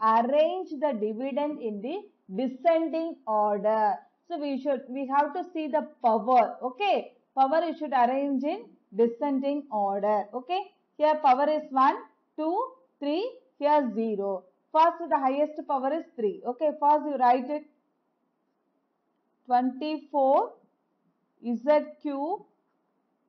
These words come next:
plus fourteen Z square minus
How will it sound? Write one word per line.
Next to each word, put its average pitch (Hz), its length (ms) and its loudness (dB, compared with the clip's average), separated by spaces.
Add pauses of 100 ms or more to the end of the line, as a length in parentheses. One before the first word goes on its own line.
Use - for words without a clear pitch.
(840)
plus 285 300 4 (1500)
fourteen 311 760 2 (160)
Z 240 420 2 (180)
square 240 500 4 (2000)
minus 277 800 4